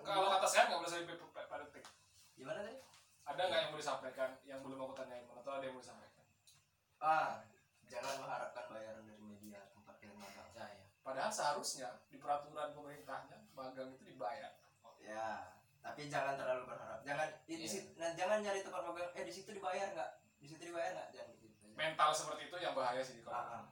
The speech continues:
Speaker 1: magang. Karena kita mau, memang mau nyari ilmu kan.
Speaker 2: Iya.
Speaker 3: Soalnya kalau di
Speaker 2: Kita
Speaker 3: media
Speaker 2: yang
Speaker 3: ini
Speaker 2: butuh mereka.
Speaker 1: Kita yang butuh mereka.
Speaker 3: harap maklum aja lah, soalnya bisnis media ini lagi jelek kata Pemret kan.
Speaker 2: Iya.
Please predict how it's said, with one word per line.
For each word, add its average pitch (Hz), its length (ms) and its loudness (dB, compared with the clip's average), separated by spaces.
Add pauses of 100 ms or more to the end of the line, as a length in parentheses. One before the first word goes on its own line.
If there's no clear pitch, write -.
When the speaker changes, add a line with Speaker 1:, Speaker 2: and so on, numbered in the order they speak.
(140)
Speaker 1:
magang. 113 320 -14
Karena 131 200 -10
kita 151 160 -4
mau, 165 200 4
memang 135 340 -4
mau 131 140 -4
nyari 127 240 -4
ilmu 139 220 -8
kan. 110 200 -10
Speaker 2:
Iya. 107 260 -12 (440)
Speaker 3:
Soalnya 120 260 -4
kalau 147 140 -4
di - 80 -6
Speaker 2:
Kita 131 80 -2
Speaker 3:
media 196 140 12
Speaker 2:
yang 180 100 12
Speaker 3:
ini 156 100 2
Speaker 2:
butuh 151 160 -6
mereka. - 200 -6
Speaker 1:
Kita - 140 4
yang - 140 8
butuh - 160 -6
mereka. - 220 -8 (160)
Speaker 3:
harap - 180 0
maklum - 300 -6
aja - 220 -6
lah, 110 160 -10
soalnya - 340 -12
bisnis 123 320 -16
media 113 240 -16
ini 117 140 -16
lagi 110 180 -16
jelek 107 340 -14
kata 104 220 -20
Pemret - 340 -18
kan. 214 140 -20 (160)
Speaker 2:
Iya. - 160 -14